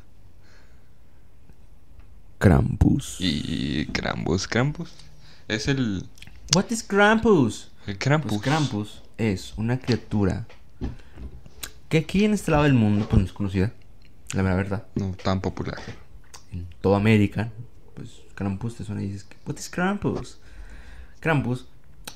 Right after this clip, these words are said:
Speaker 1: más o menos, viene de Europa.
Speaker 2: Más o
Speaker 1: También.
Speaker 2: menos, no, viene de Europa.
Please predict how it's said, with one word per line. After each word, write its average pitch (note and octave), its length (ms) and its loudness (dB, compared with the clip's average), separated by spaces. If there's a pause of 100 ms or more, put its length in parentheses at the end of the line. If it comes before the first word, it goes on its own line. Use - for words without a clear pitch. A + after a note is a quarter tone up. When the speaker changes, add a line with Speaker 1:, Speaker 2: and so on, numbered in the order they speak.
Speaker 1:
más G#2+ 280 -2
o G#2+ 40 -2
menos, G#2+ 240 -2
viene G#2 240 0
de G2+ 80 2
Europa. G2+ 500 0 (640)
Speaker 2:
Más G2 140 4
o - 80 6
Speaker 1:
También. G2+ 220 6
Speaker 2:
menos, F2+ 240 6
no, F2 60 -4
viene G#2+ 320 10
de G2 60 10
Europa. F#2 480 6